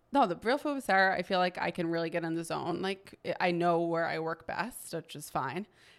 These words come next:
But the podcast stuff, I think sometimes it's, like, fear of,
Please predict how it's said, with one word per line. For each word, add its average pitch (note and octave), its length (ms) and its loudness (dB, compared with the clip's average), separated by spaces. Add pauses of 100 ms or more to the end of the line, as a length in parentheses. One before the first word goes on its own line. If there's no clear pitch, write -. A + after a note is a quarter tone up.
(260)
But E3 300 2 (180)
the E3 80 -4
podcast F#3 440 -2
stuff, - 380 -2 (180)
I F3+ 80 -2
think F#3+ 220 -4
sometimes G3+ 580 0
it's, E3+ 160 -6
like, E3 180 -4
fear E3 580 0
of, D3+ 500 0